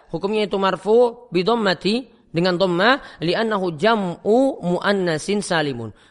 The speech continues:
Karena dia adalah jamak muannas salim. Jadi marfu'nya dengan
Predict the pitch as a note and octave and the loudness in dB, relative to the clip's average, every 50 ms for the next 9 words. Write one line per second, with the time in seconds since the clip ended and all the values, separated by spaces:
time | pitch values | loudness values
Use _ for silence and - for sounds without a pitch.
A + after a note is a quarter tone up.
0 | _ - D#3 D3+ D3 D3 C#3 D3 D#3+ F3+ G3 G#3 G#3+ G#3 G3+ - - _ - C#3 | _ -2 -2 -2 -2 -2 -4 -2 0 2 2 2 2 0 -4 -10 -20 _ -6 -2
1 | D#3 F3+ E3 E3 D#3 E3 E3+ D#3+ C#3 D3+ D3+ E3+ G3 - D#3 D3 C#3 D#3 D#3 D3+ | 0 0 0 0 0 -2 -2 0 0 -2 0 0 -2 -2 -4 -4 -4 -4 -6 -6
2 | - D3 C3+ B2+ A#2 A#2+ B2 B2+ D#3 E3 D#3+ D3 - - - - F3+ F3+ D3 C#3 | -6 -6 -6 -6 -6 -8 -8 -6 -4 -4 -4 -6 -6 -8 -6 -4 -4 -4 -2 -2
3 | C3+ C#3+ D#3 F3+ G3+ A3 A3+ | 0 0 2 2 0 0 -4